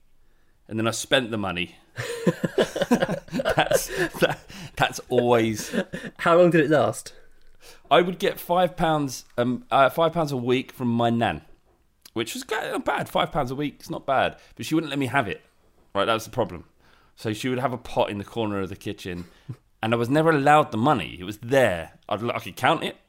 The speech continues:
Speaker 1: I could look at it, but I was never allowed to take it anywhere unless I explained to her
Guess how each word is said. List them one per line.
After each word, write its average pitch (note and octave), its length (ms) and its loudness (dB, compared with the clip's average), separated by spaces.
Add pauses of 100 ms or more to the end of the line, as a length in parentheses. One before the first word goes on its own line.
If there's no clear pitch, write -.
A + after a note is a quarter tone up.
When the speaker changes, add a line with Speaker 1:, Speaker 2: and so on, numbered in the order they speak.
(100)
Speaker 1:
I - 60 -12
could F#2 180 -10
look - 200 -2
at - 80 -6
it, - 240 -4
but G#2+ 80 -6
I - 20 0
was G#2+ 80 -2
never C#3 220 0
allowed C#3 140 0
to B2+ 60 -16
take C3+ 380 -8
it - 40 -4
anywhere F#2 280 -4
unless G2 200 -6
I - 40 2
explained C3 540 -2
to A2+ 100 -6
her E2+ 280 -4